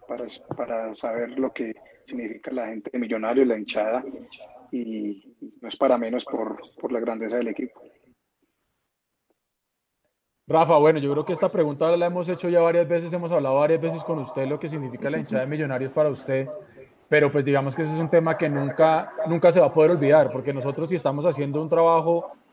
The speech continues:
Speaker 2: acá en Mundo Millos es... Eh, y alguien lo decía en el chat de YouTube hoy, prohibido olvidar,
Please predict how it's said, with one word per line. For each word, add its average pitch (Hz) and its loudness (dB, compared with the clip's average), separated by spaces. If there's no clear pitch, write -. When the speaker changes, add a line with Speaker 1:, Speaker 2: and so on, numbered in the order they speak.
Speaker 2:
acá 147 -2
en 143 -2
Mundo 165 0
Millos 147 -2
es... 165 2
Eh, 151 6
y 160 4
alguien 147 4
lo 170 6
decía 147 4
en 143 -4
el 147 -4
chat 156 2
de 160 -2
YouTube 139 -6
hoy, 151 0
prohibido 151 6
olvidar, 151 4